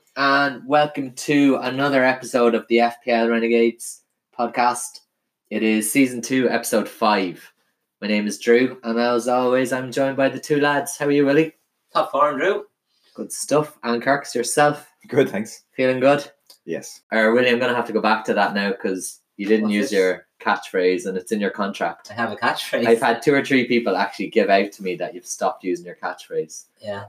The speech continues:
Speaker 1: So you're gonna have to say, "All right, Drew, delighted to be here."
Speaker 2: Well, Drew, great to be here.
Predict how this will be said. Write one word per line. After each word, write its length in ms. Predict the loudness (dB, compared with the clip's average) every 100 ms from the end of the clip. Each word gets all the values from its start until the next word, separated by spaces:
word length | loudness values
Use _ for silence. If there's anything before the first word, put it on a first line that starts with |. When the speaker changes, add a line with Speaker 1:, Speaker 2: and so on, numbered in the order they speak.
| -14
Speaker 1:
So 240 | -6 -4
you're 140 | -2 -2
gonna 120 | -2
have 140 | -4
to 60 | -4
say, 340 | 0 0 -2 -4
"All 180 | 0 2
right, 180 | 0
Drew, 300 | 0 2 2
delighted 380 | 2 0 0 0
to 40 | -4
be 180 | -4 0
here." 280 | 0 -2 _ -2
Speaker 2:
Well, 180 | 0
Drew, 280 | 4 4 4
great 240 | 4 2 2
to 40 |
be 100 | 0
here. 400 | 2 2 0 -6